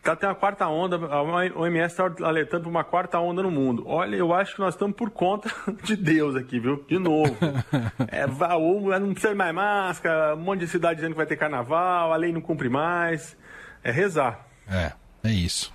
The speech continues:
Speaker 2: Tô de acordo.
Speaker 1: E tomar vacina, né? Obviamente. Quem não tomou, toma vacina, gente, pelo amor de Deus.
Speaker 2: É isso.
Speaker 1: Muito importante.
Speaker 2: Bom, Big, hoje homenagem a Fred Mercury, né? Os trinta anos que perdemos, talvez a voz mais brilhante da história do rock.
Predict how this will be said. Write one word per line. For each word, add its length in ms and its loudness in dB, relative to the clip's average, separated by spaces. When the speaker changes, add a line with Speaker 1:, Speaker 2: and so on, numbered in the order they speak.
Speaker 2:
Tô 120 0
de 100 2
acordo. 160 -2
Speaker 1:
E 40 0
tomar 220 4
vacina, 540 0
né? 160 0
Obviamente. 560 -2
Quem 140 2
não 100 2
tomou, 300 0
toma 240 0
vacina, 420 -2
gente, 140 -6
pelo 140 -2
amor 200 0
de 100 -4
Deus. 380 0
Speaker 2:
É 120 2
isso. 420 -2
Speaker 1:
Muito 180 2
importante. 540 -2
Speaker 2:
Bom, 140 4
Big, 600 2
hoje 440 4
homenagem 720 4
a 60 4
Fred 320 0
Mercury, 540 2
né? 140 4
Os 200 -2
trinta 320 4
anos 340 4
que 120 -4
perdemos, 640 2
talvez 280 2
a 80 4
voz 360 2
mais 340 0
brilhante 640 2
da 80 2
história 340 0
do 80 0
rock. 380 -2